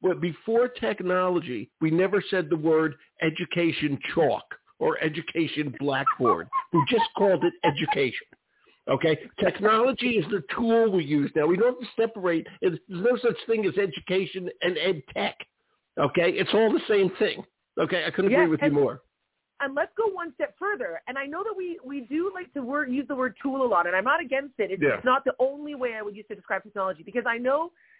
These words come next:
Speaker 2: you know, we're all very focused, as we should be, on equity, diversity, and inclusion issues. Uh, the technology is also, uh, can play a pivotal role on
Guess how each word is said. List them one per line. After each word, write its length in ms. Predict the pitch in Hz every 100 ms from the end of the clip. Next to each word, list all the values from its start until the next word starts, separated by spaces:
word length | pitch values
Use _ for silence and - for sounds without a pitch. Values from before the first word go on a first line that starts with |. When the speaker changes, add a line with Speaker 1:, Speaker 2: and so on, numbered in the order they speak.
| _
Speaker 2:
you 80 | 240
know, 100 | 254
we're 180 | 247 254
all 360 | 269 311 320 285
very 320 | 262 277 285
focused, 300 | 277 254 247
as 80 | 226
we 120 | 208 214
should 120 | 262
be, 120 | 220 220
on 80 | 190
equity, 240 | 214 226
diversity, 460 | 214 202 196 202 190
and 80 | 175
inclusion 640 | 180 277 262 240 226 220
issues. 540 | 233 226 - 220 208 208 _ _ _ _ _ -
Uh, 60 | -
the 180 | 247 262 - -
technology 680 | 330 285 330 440 - 339 285
is 80 | 254
also, 680 | 269 285 311 294 240 220 220
uh, 540 | 151 160 180 151 - -
can 140 | 302 262
play 160 | 302
a 40 | 262
pivotal 500 | - 349 381 381 302
role 260 | 269 285 311
on 220 | 233 220